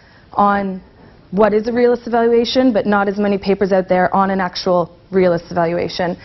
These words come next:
And a lot of the comments when people are reading or the realist evaluation group is everybody's asking, you know, "Publish in detail, like, publish how you sampled, publish how you analyzed, publish how you did this," 'cause that kind of knowledge on how to actually do it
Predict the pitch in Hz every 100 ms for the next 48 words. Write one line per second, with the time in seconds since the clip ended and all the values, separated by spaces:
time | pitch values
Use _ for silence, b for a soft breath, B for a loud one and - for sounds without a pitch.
0 | B B - 214 214 220 214 208 - 208
1 | 208 214 214 - - - 202 202 196 208
2 | 196 196 190 196 196 190 185 185 - B
3 | B B B 202 202 214 208 208 196 196
4 | 202 208 208 202 190 196 190 190 190 190
5 | - 196 190 190 - - - 208 202 208
6 | 254 226 240 226 208 208 214 - 165 165
7 | 170 - 220 220 214 - - 202 196 190
8 | 185 180 180 B B B B - 190 175
9 | 170 170 - 226 233 226 208 190 185 180
10 | 175 165 165 - 233 226 226 196 185 180
11 | 180 170 - - 180 214 208 - 226 202
12 | 196 170 - B B 202 190 190 196 180
13 | - - 196 190 185 185 175 - - 190
14 | 180 170 185 208